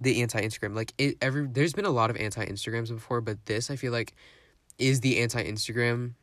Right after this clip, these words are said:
of random. Like, it's the anti-Instagram, you know?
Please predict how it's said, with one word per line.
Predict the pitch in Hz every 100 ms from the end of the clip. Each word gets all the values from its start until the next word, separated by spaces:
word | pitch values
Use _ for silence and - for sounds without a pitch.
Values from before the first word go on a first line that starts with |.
| -
of | 113 110 107 101 - - _ -
random. | 113 107
Like, | 113 117
it's | 123 117 - _ _ _ _ _ _ _ _ -
the | 156 120 95 98 -
anti-Instagram, | 98 - 98 - - 127 117 _ _ _ _ _ _ _ _ _ -
you | 110
know? | 104